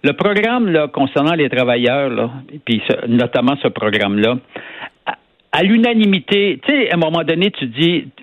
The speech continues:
moi, je fais un petit calcul, il y a, la caq a été élue par trente-neuf pour cent des Québécois. Parfait.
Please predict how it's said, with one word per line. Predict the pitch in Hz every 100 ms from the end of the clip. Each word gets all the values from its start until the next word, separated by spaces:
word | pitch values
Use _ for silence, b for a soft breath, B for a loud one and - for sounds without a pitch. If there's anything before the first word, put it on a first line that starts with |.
| _
moi, | - 160 151
je | 135
fais | 175
un | 160
petit | 127 -
calcul, | 127 147 156
il |
y | 139
a, | 135
la | 143
caq | 143 196 202
a | 147
été | 127 139
élue | 135 143 170 165 -
par | 117
trente-neuf | - 156 - 151 -
pour | 135
cent | 143
des | 135 120
Québécois. | 117 98 101 - - -
Parfait. | - - 117